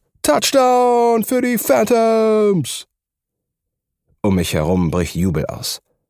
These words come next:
Normalerweise sind es diese Momente, die so etwas wie Glück in mir auslösen.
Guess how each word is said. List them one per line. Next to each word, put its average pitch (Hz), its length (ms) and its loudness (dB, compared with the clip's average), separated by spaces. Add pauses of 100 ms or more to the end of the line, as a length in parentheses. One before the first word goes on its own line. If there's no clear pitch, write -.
(360)
Normalerweise 95 640 0
sind 90 200 -2
es 82 80 -4
diese 101 200 -2
Momente, 95 540 0
die 82 100 -2
so 82 120 -2
etwas 87 320 -4
wie 71 180 -4
Glück 104 320 -4
in 69 120 -8
mir 67 160 -6
auslösen. 73 520 -4